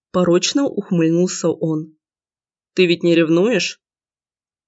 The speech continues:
"С чего бы это?" Я смотрела на него с презрением. "Ну, до сих пор я давал прозвище только тебе".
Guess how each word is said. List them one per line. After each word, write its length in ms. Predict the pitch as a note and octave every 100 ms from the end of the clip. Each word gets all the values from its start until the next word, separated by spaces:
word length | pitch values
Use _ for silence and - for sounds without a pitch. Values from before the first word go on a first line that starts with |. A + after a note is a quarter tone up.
| _ _
"С 120 | -
чего 400 | - G#3+ G#3+ G#3
бы 140 | F3
это?" 380 | F3 E3 E3 D#3+ - _ _ _ _ _ _
Я 120 | F3+
смотрела 500 | - E3 E3 F#3 B3+
на 100 | C#4
него 260 | C#4+ C#4 C4
с 100 | -
презрением. 840 | G3+ F3 D#3+ D#3 D#3 D3+ D#3 D#3+ _ _ _ _ _ _ _ -
"Ну, 640 | F3+ F#3 G3 G#3+ B3+ C#4
до 140 | G#3+ E3
сих 240 | - F3+
пор 140 | - E3+
я 120 | F#3+
давал 320 | G3+ A3 A3+
прозвище 580 | - F#3+ F#3 G3+ - A3+
только 380 | - E3+ E3 F3+
тебе". 460 | - E3+ D#3 D3